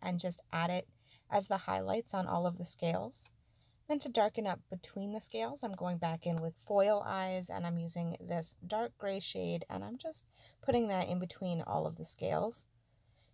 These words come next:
And then to add a darker section on the scales, I'm going in with this purple shade and just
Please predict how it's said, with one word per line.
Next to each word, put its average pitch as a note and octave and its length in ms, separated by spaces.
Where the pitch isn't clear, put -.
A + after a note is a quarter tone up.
And A#3 100
then B3+ 180
to - 180
add G#3 240
a F#3 400
darker A#3+ 640
section C4 500
on C4 140
the C4 80
scales, C4+ 460
I'm G3+ 140
going F#3 260
in F3 200
with F3 180
this F#3 140
purple B3+ 320
shade A#3 360
and G#3+ 140
just G3 180